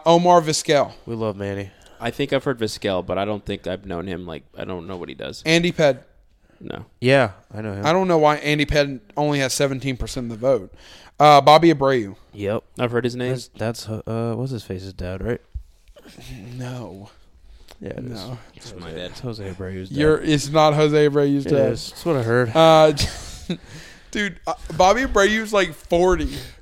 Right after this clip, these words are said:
Speaker 1: Jose Abreu's, like, twenty-eight.
Speaker 3: Hey, listen, the man was making them young.
Speaker 2: So
Speaker 3: What
Speaker 2: he
Speaker 3: can I
Speaker 2: would've,
Speaker 3: say?
Speaker 2: he would've,
Speaker 1: Jimmy Rollins?
Speaker 2: he would've been
Speaker 3: No.
Speaker 2: eighteen. What? You don't know Jimmy Rollins?
Speaker 1: Jimmy Rollins is a M L B The Show guy, not a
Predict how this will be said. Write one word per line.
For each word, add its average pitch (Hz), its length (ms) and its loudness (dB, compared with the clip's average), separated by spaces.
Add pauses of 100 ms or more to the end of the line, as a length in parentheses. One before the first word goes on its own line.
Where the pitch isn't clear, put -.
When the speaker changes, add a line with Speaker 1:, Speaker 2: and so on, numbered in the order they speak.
(420)
Speaker 1:
Jose 233 240 4
Abreu's, 214 400 2
like, 180 280 0 (260)
twenty-eight. 180 760 0 (220)
Speaker 3:
Hey, 110 200 2
listen, 127 220 0
the 98 100 -6
man 110 160 0
was 117 160 -4
making 117 220 -8
them 110 120 -14
young. 110 320 -10 (140)
Speaker 2:
So - 180 -12
Speaker 3:
What 98 60 -6
Speaker 2:
he 101 60 -8
Speaker 3:
can 113 60 -2
I 113 40 0
Speaker 2:
would've, 117 220 2
Speaker 3:
say? 107 40 -2
Speaker 2:
he 120 100 -2
would've, 123 120 2
Speaker 1:
Jimmy 170 180 4
Rollins? 165 420 6
Speaker 2:
he 107 60 -2
would've 110 300 -2
been 110 100 -4
Speaker 3:
No. 107 200 2
Speaker 2:
eighteen. - 160 -6 (360)
What? 262 460 8 (160)
You 254 120 4
don't 269 80 6
know 254 80 8
Jimmy 240 280 4
Rollins? 262 680 4
Speaker 1:
Jimmy 175 260 -4
Rollins 151 540 -2
is 147 240 -4 (100)
a 143 280 -2
M 151 160 -6
L 143 140 -6
B 135 160 -6
The 123 100 -12
Show 120 340 -6
guy, 98 400 -18 (300)
not 147 200 2
a 135 200 0